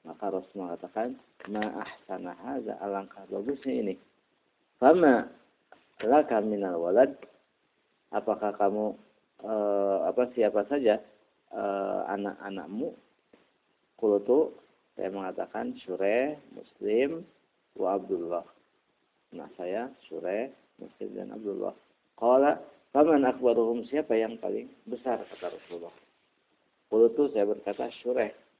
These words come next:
Namanya Syureh. Qala, Rasul mengatakan, "Fa anta Abu Syureh."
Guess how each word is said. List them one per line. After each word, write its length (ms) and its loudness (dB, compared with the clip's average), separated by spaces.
Namanya 400 -10
Syureh. 320 2
Qala, 560 8
Rasul 320 -4
mengatakan, 480 -2
"Fa 160 -6
anta 400 0
Abu 240 -4
Syureh." 560 -6